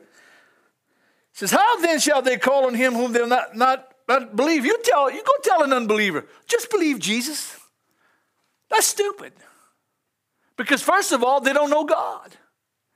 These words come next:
How are they gonna believe on somebody that, that, that don't believe? How are they gonna trust in somebody they never surrendered their life to? Now we do it. I say, "I'll pray for you." Yeah, that's great. That's the way to do it.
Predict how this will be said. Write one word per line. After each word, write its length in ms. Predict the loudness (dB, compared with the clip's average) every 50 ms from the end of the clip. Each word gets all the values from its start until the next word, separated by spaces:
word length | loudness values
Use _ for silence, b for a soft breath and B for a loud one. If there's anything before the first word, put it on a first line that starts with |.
| b b b b b
How 140 | -2 0 2
are 260 | 2 4 4 2 2 0
they 100 | 0 0
gonna 160 | 0 0 0
believe 480 | 0 0 2 2 2 2 2 0 0 0
on 120 | 0 0
somebody 500 | 0 0 0 2 2 2 2 2 0 0
that, 140 | -2 0 0
that, 220 | 0 0 -2 -2 -6
that 1080 | -8 -8 -8 -10 -14 -20 -20 -20 _ _ _ _ _ -20 -20 -16 -10 -8 -8 -8 -8 -12 _ _
don't 260 | -2 0 2 2 2 2
believe? 520 | 2 2 2 2 0 -2 -4 -8 -14 B B B B B B B B B B _
How 320 | -4 -2 0 2 4 4 2
are 60 | 2
they 80 | 2 2
gonna 140 | 0 0
trust 360 | -2 -2 0 0 0 0 -2 -6
in 60 | -6
somebody 340 | -4 -2 0 0 0 0 0
they 140 | 0 0
never 300 | 0 0 0 0 0 0
surrendered 360 | 0 -2 -2 -2 -2 -4 -4 -2
their 100 | -2 0
life 300 | 2 2 2 0 -2 -6
to? 200 | -8 -8 -10 -10 -14 _ _ _ _ _ _ _ _ _ b b b b b b b b b b b b b b b b b b b b b b b b b b _ _ _
Now 160 | 0 0 2
we 120 | 2 0 0
do 200 | 0 0 2 0
it. 140 | 0 -2 -4 -10 -20 _ _ _ _ _ _ _ _ _ -8
I 60 | -4
say, 140 | 0 2 2
"I'll 120 | 2 0
pray 240 | -2 -2 -4 -4 -4
for 120 | -4 -8
you." 240 | -10 -10 -10 -10 -10
Yeah, 340 | -8 -6 -4 -2 -2 -4 -4 -2
that's 160 | -4 -4 -4
great. 280 | -2 0 0 2 2 2
That's 140 | 2 0 0
the 100 | 0 0
way 100 | 2 0
to 80 | 0
do 180 | 0 0 0 0
it. 160 | 0 -2 -6